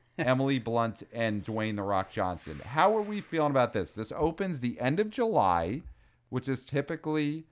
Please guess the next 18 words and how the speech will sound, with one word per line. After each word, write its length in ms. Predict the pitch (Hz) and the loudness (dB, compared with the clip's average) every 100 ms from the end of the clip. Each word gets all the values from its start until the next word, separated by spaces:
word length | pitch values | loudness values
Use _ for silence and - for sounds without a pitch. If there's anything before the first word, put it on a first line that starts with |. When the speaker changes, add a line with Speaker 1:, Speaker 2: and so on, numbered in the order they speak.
| _ _ _ - | _ _ _ 0
Speaker 2:
a 380 | 113 117 113 110 | 2 4 2 -2
primo 580 | - 117 120 135 143 143 | -2 4 4 6 4 2
spot, 560 | - 117 95 98 104 | 0 2 4 4 2
one 200 | 113 113 | -2 0
of 80 | 113 | 0
the 100 | 110 | 0
last 540 | 104 107 113 - 87 - | 2 2 2 -2 -10 -2
big, 240 | 127 98 | -2 0
big 180 | 120 107 | -2 -2
releases 640 | 110 107 110 110 110 98 98 | -2 -2 -2 -4 -6 -6 -4
usually 400 | 104 98 107 98 | -6 -4 -4 -4
come 300 | 120 101 95 | -2 -2 -2
that 240 | 95 78 | -4 -2
last 260 | 101 95 104 | 0 -2 -2
weekend 340 | 101 104 95 | -8 -4 -6
in 100 | 90 | -6
July. 680 | 85 87 85 78 71 65 78 _ _ _ _ _ | -6 -4 -2 -2 -4 -8 -12 _ _ _ _ _
So 640 | - 123 113 113 113 110 | -2 4 6 6 2 -4